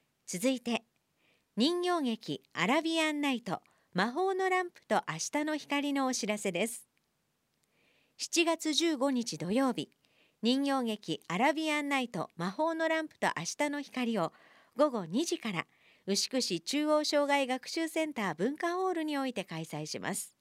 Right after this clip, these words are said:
入場料は全席指定で、大人二千円、中学生以下千円です。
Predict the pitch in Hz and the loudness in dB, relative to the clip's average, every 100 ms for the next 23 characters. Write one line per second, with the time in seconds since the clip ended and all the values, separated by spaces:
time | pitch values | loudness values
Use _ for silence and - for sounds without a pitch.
0 | _ _ _ _ _ - 269 359 370 392 | _ _ _ _ _ -2 0 2 2 2
1 | 294 226 175 170 - - 269 277 208 - | 2 0 0 -4 -8 0 2 2 -4 -6
2 | 156 - 226 208 196 175 - _ - - | -6 -4 -2 -2 0 0 -2 _ -20 -6
3 | 190 285 285 269 202 165 - 214 202 175 | 0 2 2 0 -2 -4 -2 0 0 0
4 | 165 - - - 285 294 294 285 - 285 | -2 -6 -16 -4 0 2 2 -2 -2 0
5 | 277 - 143 - 320 311 208 156 208 - | 0 -4 -10 -2 -2 0 -2 -2 -4 -4
6 | - | -14